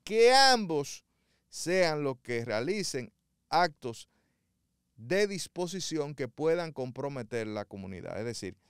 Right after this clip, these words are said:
que para enajenar un activo de la comunidad se requiera la autorización de ambos. Es decir, antes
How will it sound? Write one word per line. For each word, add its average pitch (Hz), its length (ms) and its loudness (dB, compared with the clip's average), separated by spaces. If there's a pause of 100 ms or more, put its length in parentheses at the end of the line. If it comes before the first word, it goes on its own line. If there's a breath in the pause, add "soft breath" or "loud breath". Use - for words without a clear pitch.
(320)
que 120 140 -4
para 131 420 2
enajenar 143 680 0
un 220 160 0
activo 208 600 0
de 170 60 4
la 175 140 2
comunidad 190 680 -2 (540)
se 147 300 -2
requiera 160 600 0 (460)
la 143 360 2
autorización 165 1080 -2 (100)
de 117 280 -2
ambos. 101 400 -4
Es 120 100 -6
decir, 113 340 -8 (880)
antes 185 640 0